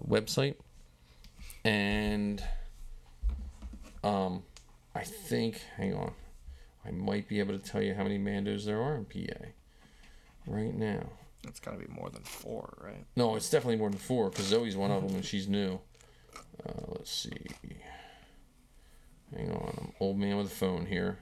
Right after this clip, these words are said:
Speaker 1: Sorry, people. Just listen to the sweet music of
Speaker 2: <laughs>
Speaker 1: me.
Speaker 2: But I
Speaker 1: Here we
Speaker 2: saw, I, I think they're, they're only, they're not even at,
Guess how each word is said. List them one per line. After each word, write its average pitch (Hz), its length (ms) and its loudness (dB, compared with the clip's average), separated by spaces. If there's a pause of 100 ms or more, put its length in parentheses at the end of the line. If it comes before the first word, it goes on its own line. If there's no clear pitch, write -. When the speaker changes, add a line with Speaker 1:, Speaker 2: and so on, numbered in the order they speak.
Speaker 1:
Sorry, 98 340 0
people. 104 400 2
Just 101 320 -4
listen 98 320 -2
to - 80 -8
the 92 260 -2 (400)
sweet - 400 -4
music 104 380 -2
of - 140 -8 (1080)
Speaker 2:
<laughs> - 100 -10
Speaker 1:
me. 98 260 2 (680)
Speaker 2:
But 120 120 4
I 117 60 6
Speaker 1:
Here 117 60 2
we - 60 0
Speaker 2:
saw, 131 380 4 (180)
I, 120 320 2
I 123 60 4
think 156 240 0
they're, 123 240 6
they're 123 260 4
only, 127 320 2
they're 127 300 2
not 135 240 4
even 120 200 2
at, 107 200 0